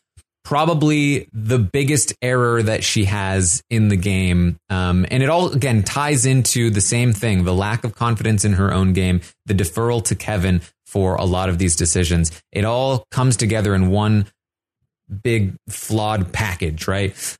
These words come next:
Uh, she accidentally reveals to Jace that she's following Kevin's lead. "If Kevin goes this way, I'm going to have to follow."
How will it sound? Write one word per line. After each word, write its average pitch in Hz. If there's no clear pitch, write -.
Uh, 92
she 175
accidentally 175
reveals 131
to 127
Jace 104
that 113
she's 104
following 95
Kevin's 90
lead. 85
"If -
Kevin 147
goes 147
this 131
way, 110
I'm 117
going 117
to 113
have 101
to 101
follow." 78